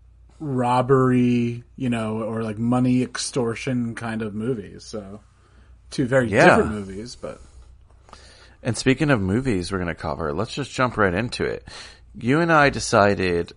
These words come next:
Speaker 2: um, something, that we would do something a little different for the voting here.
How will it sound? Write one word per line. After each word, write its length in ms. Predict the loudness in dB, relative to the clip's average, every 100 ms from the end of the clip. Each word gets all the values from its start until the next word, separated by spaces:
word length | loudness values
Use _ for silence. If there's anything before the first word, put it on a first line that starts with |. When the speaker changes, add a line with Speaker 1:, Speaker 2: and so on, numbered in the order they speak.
| _
Speaker 2:
um, 640 | -4 0 0 -2 -8 -14 -18 -20 -20 -20 _
something, 640 | -6 -6 -4 -4 -4 -8 -12 -20 -20 -20 -20 -16 -14 -6
that 100 | 0
we 140 | 2 2
would 100 | 2
do 140 | 0
something 240 | 0 0 0
a 40 |
little 160 | 0 -2
different 380 | -4 -2 -4
for 100 | -4
the 80 | -6
voting 440 | -2 0 0 -2 -2
here. 400 | -4 -4 -6